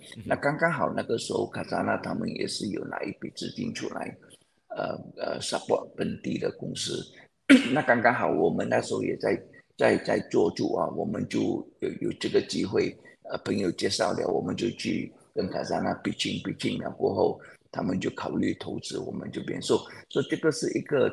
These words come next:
Speaker 2: turning point，可以讲开始转变的那个，那个时间的时候。因为第二个事情，有卡萨纳也是一个很大的分别，因为我们，我们养牛哈，我们需要很大的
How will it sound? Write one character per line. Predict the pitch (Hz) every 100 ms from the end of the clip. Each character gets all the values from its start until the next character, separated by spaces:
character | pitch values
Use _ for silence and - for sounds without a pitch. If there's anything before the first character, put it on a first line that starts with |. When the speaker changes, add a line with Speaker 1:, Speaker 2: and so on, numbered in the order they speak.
| -
Speaker 2:
turning | 110 117 113
point， | 113 107 98 -
可 | - 113
以 | 104
讲 | - - - - _ _
开 | - 127
始 | 107 107
转 | - - -
变 | - 123 98
的 | -
那 | 101
个， | - - -
那 | 104
个 | - 98
时 | - 64
间 | - -
的 | -
时 | -
候。 | 85 - - - _
因 | 190
为 | 196
第 | 208 202
二 | 185
个 | 185 170
事 | - 143
情， | - 110 110 - - - _ _ _
有 | - 127
卡 | - 123
萨 | 117 139
纳 | 165 175 143 -
也 | -
是 | 92 165
一 | -
个 | -
很 | 117 -
大 | 117
的 | 92
分 | - 117
别， | - -
因 |
为 | 175
我 | 135
们， | 101 135 139 - _ _
我 | - 151
们 | 196 185
养 | 104 98
牛 | 104 101 123
哈， | 127
我 | 87 80
们 | 101
需 | 123 95
要 | 131 117
很 | 95 95
大 | - 92
的 | 87